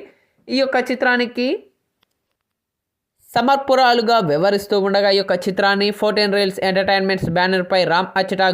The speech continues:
గోపీచంద్ అచ్చట సంయుక్తంగా నిర్మిస్తూ ఉన్నారు. ఇక అంతేకాకుండా అఖండ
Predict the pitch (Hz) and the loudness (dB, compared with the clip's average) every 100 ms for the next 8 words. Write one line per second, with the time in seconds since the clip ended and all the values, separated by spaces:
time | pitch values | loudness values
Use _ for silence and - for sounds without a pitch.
0 | 117 147 190 185 190 - 185 190 190 185 | -2 -2 -2 -2 -4 -4 -4 -2 0 -2
1 | 170 180 190 190 185 180 139 117 156 180 | -2 -2 -2 -2 0 0 -2 -4 -4 -6
2 | - 185 180 180 180 185 180 - _ _ | -2 -2 0 0 0 0 -4 -10 _ _
3 | _ 208 220 220 214 - 247 247 226 226 | _ -4 0 0 -2 -4 -4 -2 -2 0
4 | 220 220 214 214 214 208 214 | 0 0 0 0 0 -2 0